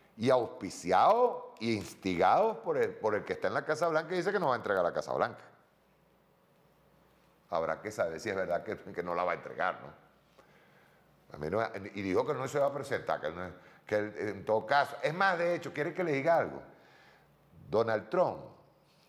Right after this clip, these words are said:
ya está, ya, ya, él, ya le está aceptando la derrota y dice que ya él, él, él está pensando en, en lanzarse para el dos mil veinticuatro. O sea,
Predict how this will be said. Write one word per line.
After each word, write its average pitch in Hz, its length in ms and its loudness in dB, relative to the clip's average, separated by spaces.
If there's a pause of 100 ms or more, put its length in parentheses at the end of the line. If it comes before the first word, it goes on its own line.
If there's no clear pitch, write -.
(120)
ya 123 220 2
está, 127 600 0 (480)
ya, 107 400 2
ya, 110 180 4
él, 165 220 -2 (120)
ya 123 160 4
le 170 80 -2
está 175 140 0
aceptando 175 600 -2
la 170 120 6
derrota 113 600 2 (420)
y 135 100 0
dice 180 400 2
que 127 300 -2
ya 196 260 4
él, 196 240 2
él, 190 220 4
él 202 440 2
está 156 320 0
pensando 170 520 2
en, 123 200 -2
en 127 140 0
lanzarse 123 540 0
para 135 220 2
el 107 100 0
dos 92 180 -2
mil 110 680 -4
veinticuatro. 87 560 -4
O - 1700 -20
sea, - 360 4